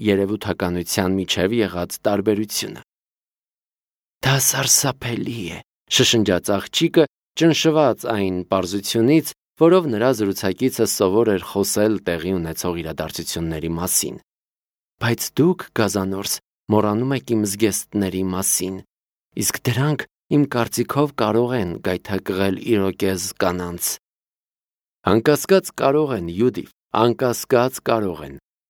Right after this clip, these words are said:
պատասխանեց որսորդը, սուր հայացքը հառելով նրան, կարծես թե ցանկանում էր համոզվել, որ նա իրոք ընդունակ է այդպիսի ինքնազոհության։ «Բայց դուք արդյոք համոզվա՞ծ եք, օրիորդ,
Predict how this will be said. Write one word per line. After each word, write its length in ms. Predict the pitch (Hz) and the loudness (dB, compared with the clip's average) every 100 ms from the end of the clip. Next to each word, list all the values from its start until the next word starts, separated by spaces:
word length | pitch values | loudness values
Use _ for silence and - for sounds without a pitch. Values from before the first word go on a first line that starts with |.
| - | 0
պատասխանեց 720 | 98 101 - 101 98 113 95 | 2 0 0 0 0 0 0
որսորդը, 580 | 95 95 - 104 104 156 147 _ | -2 0 0 0 2 2 0 _
սուր 300 | _ - 190 | _ 2 4
հայացքը 500 | 143 104 117 131 - | 4 2 0 -2 -6
հառելով 540 | 104 90 90 90 98 95 | -6 -4 -2 0 0 0
նրան, 340 | 90 87 82 - _ | -2 -2 -4 -8 _
կարծես 380 | - 101 92 107 - | 0 0 2 -2 -2
թե 120 | 95 - - | -6 -6 -4
ցանկանում 560 | 131 113 120 120 120 | -2 0 2 2 0
էր 100 | 90 | -2
համոզվել, 580 | 101 95 92 90 101 104 78 _ _ - | -2 0 0 0 2 2 0 _ _ 2
որ 160 | 95 87 | 2 4
նա 160 | 95 113 - | 0 -2 -4
իրոք 400 | 110 90 92 107 - - | -4 0 2 0 -2 -8
ընդունակ 520 | 104 - 92 90 92 - | -8 -4 -2 -2 -2 -4
է 40 | |
այդպիսի 460 | 80 - 87 80 85 78 | -8 -6 -6 -4 -6 -6
ինքնազոհության։ 840 | 82 - 82 80 76 82 - 64 62 _ _ _ _ _ _ _ _ _ _ | -6 -6 -4 -4 -6 -6 -8 -8 -12 _ _ _ _ _ _ _ _ _ _
«Բայց 160 | 98 92 | 0 0
դուք 180 | 104 139 | -2 -2
արդյոք 320 | 120 - 151 | -2 0 -2
համոզվա՞ծ 680 | 113 104 104 95 92 135 190 | 0 0 0 0 0 0 2
եք, 180 | 190 139 - | -2 -2 -6
օրիորդ, 480 | 104 104 101 113 101 | -6 -2 2 2 0